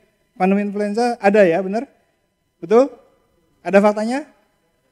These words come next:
Betul? Ada buktinya? Nah, ada ceritanya? Ada arsipnya, ya. Bahkan ada karya ilmiahnya.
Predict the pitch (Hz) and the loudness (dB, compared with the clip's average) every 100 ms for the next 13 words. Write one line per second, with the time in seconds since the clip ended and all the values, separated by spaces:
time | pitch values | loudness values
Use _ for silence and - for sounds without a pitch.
0 | _ _ _ 160 196 190 202 196 202 226 | _ _ _ -16 -8 0 2 2 -2 -8
1 | 269 285 _ _ _ _ _ _ _ 113 | -8 -12 _ _ _ _ _ _ _ -20
2 | 107 _ _ 165 190 208 214 214 247 302 | -20 _ _ -8 -6 -4 -4 -4 -6 -8
3 | _ _ _ _ _ _ _ 156 160 160 | _ _ _ _ _ _ _ -8 -6 -6
4 | 175 170 160 110 95 _ _ 131 147 _ | -8 -10 -12 -14 _ _ _ -20 -20 _
5 | - 147 175 180 165 165 180 180 180 180 | -14 -12 -10 -10 -10 -4 -4 -4 -8 -8
6 | 165 165 165 151 - 131 | -10 -12 -12 -14 -18 -20